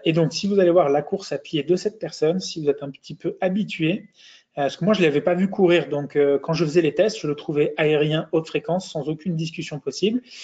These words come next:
Et quand, euh, on le voit courir, on voit très bien que sa motricité,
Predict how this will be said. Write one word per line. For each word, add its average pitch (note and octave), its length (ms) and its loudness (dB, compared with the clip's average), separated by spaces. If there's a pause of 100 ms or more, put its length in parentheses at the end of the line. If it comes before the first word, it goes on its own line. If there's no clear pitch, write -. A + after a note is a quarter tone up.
(240)
Et C#3+ 80 -6
quand, C#3+ 300 -4
euh, C#3 420 4
on D#3 100 2
le D#3 100 2
voit D3 200 2
courir, D#3+ 400 0
on E3+ 60 -4
voit C#3 140 0
très - 140 -4
bien D3 160 -2
que F3+ 60 -8
sa C#3+ 140 -6
motricité, C#3+ 680 -4